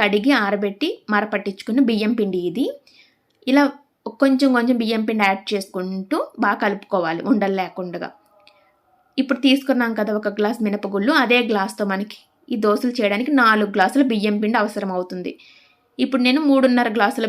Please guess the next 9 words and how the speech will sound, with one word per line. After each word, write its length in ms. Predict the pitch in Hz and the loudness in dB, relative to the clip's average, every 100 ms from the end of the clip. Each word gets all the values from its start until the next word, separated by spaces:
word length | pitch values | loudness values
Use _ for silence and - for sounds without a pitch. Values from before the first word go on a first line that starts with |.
| 208 | -2
బియ్యం 240 | 202 202 202 | -2 -4 -4
పిండి 200 | 196 262 277 | -2 0 2
ఇందులో 220 | 220 226 208 | 0 -2 -2
వేసేసి 400 | 190 202 196 359 571 _ _ _ - | -4 -6 -8 -8 -8 _ _ _ -6
చక్కగా 340 | 240 240 226 226 | -6 -4 -4 -2
ఉండలు 260 | 214 208 208 | 0 0 0
లేకుండా 440 | 196 190 190 190 285 539 - 214 | 0 -2 -6 -4 -6 -6 -8 -2
బాగా 240 | 196 226 269 | 0 0 0
కలిపేసుకున్నా. 560 | 185 185 - 180 170 | -2 -4 -10 -12 -14